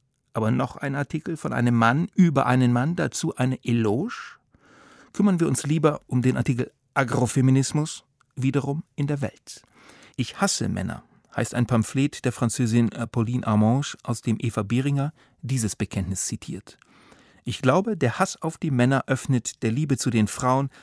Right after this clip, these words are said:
in allen denkbaren Formen die Türen.“ Hört sich in unseren Ohren radikal an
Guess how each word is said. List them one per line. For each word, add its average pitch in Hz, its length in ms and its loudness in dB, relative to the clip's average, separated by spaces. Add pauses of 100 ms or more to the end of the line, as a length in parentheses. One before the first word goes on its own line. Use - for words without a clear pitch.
(120)
in 123 160 -6
allen 160 360 -2
denkbaren 123 580 -4
Formen 120 500 0
die 117 160 -2
Türen.“ - 380 -2 (1080)
Hört 107 200 -4
sich 110 140 -2
in 110 100 0
unseren 135 420 -2
Ohren 147 280 -2
radikal 123 500 -2
an 202 360 -6